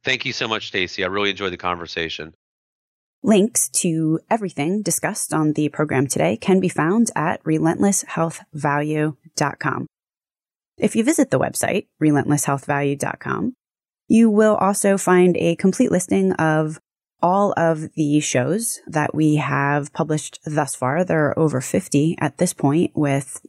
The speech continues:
Speaker 2: leading entrepreneurs and executives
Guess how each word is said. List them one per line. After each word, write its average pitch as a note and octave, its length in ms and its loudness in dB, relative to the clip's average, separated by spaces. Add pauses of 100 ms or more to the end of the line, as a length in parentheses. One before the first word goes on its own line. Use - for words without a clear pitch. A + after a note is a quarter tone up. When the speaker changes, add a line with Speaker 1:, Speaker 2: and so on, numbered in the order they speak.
(120)
Speaker 2:
leading D3+ 640 4
entrepreneurs D3 760 2
and D3 140 4
executives C#3 840 -2